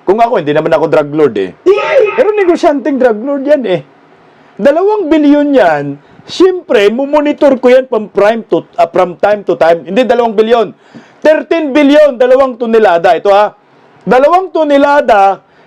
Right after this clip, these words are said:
thirteen bilyon, yung kargamento mo, eh, siyempre, i-monitor ko yan from time to time. Negosyo yan nila, eh.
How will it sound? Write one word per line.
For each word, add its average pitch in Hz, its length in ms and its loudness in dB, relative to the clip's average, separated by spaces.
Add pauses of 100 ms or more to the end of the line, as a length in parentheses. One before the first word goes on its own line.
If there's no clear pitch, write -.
(100)
thirteen 285 560 0
bilyon, 240 760 0 (760)
yung 240 220 0
kargamento 254 800 0
mo, 208 520 2 (720)
eh, 226 120 0
siyempre, 277 440 2
i-monitor 254 520 2
ko 254 120 -4
yan 226 200 0
from 208 240 0
time 208 280 -2
to 180 120 -2
time. 208 340 0
Negosyo 196 460 0
yan 220 160 2
nila, 254 260 0
eh. 139 180 -2